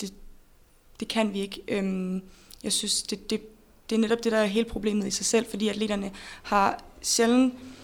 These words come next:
øhm, ikke altid i hvert fald, mulighed for selv at erkende de her ting. Der skal nogen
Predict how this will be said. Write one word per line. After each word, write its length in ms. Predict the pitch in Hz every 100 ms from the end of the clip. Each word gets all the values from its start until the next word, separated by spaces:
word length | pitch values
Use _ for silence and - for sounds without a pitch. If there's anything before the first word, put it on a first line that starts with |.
| - - - - -
øhm, 240 | 220 208
ikke 240 | - 196 -
altid 320 | 233 - 240
i 40 |
hvert 180 | 214 214
fald, 160 | 220 214
mulighed 320 | 214 214 202
for 120 | -
selv 220 | 196 208
at 60 | 190
erkende 300 | 196 247 269
de 80 | 240
her 80 | 226
ting. 280 | - 240 226
Der 60 |
skal 220 | 196 220
nogen 200 | 214 220